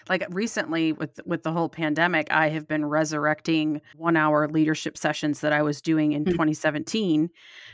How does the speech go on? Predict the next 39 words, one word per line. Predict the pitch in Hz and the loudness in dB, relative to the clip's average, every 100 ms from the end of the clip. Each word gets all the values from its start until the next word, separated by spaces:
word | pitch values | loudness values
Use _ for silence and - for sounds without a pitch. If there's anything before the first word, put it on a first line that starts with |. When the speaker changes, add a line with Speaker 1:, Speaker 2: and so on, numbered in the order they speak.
| - | -4
Speaker 1:
which | 190 - | -4 -2
was | 220 | 4
not | - | 6
that | 302 - | 6 6
long | 220 | 4
ago, | 208 185 170 | 4 0 0
folks. | 196 175 - | 0 -2 -2
This, | 180 175 | -10 -6
we're | 202 | -4
talking, | 202 226 202 | 0 0 0
like, | 170 | -2
two | 220 | 0
and | 202 | 0
a | |
half, | 185 165 | 0 0
three | 175 | 2
years | 160 156 | 4 2
ago. | 151 143 131 _ - - - - - | 0 -4 -6 _ -20 -20 -20 -20 -2
And | 190 185 175 170 175 - | 2 4 4 4 -2 4
I | 180 180 | 4 4
opened | 226 - 277 | 2 0 2
them | 233 190 | 2 4
up | 185 - - | 4 2 -2
and | 185 | 2
I'm | 180 175 | 4 4
like, | 170 160 - | 4 2 0
"Oh | - 262 | -2 0
my | 226 - | 0 -2
God, | - - - _ - | -10 -14 -18 _ -4
who | 311 330 | 2 4
made | 202 269 | 6 4
this?" | - 294 - - - | 4 0 -4 -10 -2
Speaker 2:
<laughs> | - | 4
Speaker 1:
I | 226 294 - 330 - - | 4 4 4 2 6 10
mean, | 285 254 - | 12 10 12
I | 381 | 12
made | 370 247 339 | 12 10 10
it. | 185 587 _ - | 8 4 _ -2
Right? | 190 202 254 | 8 10 10